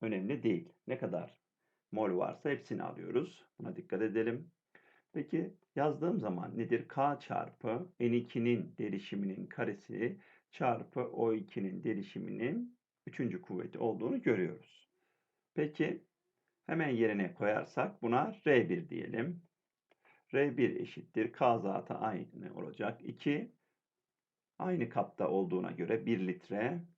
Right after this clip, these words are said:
iki ayrı kapta özdeş kaplar, bir litre diyorum.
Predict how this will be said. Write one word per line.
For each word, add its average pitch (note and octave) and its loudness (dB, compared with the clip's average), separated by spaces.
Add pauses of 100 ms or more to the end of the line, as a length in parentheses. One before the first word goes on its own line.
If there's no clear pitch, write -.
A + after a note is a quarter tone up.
(680)
iki A2+ -2
ayrı F#2 -2
kapta A2 -2
özdeş A2 2
kaplar, G2+ -6
bir G2 -2
litre - -6
diyorum. - -4